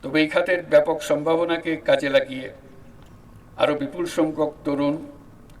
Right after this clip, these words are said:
সফল উদ্যোক্তা হয়ে উঠতে পারবে বলে আমি আশা করি। আমাদের লক্ষ্য হবে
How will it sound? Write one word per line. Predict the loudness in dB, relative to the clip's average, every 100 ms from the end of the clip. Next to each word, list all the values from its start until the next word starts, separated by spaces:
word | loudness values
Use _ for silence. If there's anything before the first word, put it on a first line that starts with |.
| -20 -20 -20 -2
সফল | 2 4 4
উদ্যোক্তা | 2 -4 -4 -4 0 0
হয়ে | 0
উঠতে | -2 -6 -2
পারবে | 2 2 0
বলে | -6 -6 -8 -12 -20 -20 -20 -20 -20 -20 -20 -20 -12
আমি | -8 -6
আশা | -4 -6
করি। | -10 -16 -18 -20 -20 -20 -20 -20 -20 -20 -20 -20 -20 -20 -20 -20 -20 -20 -20 -8
আমাদের | -2 -2 -2 -2
লক্ষ্য | -2 -2
হবে | -2 0 -2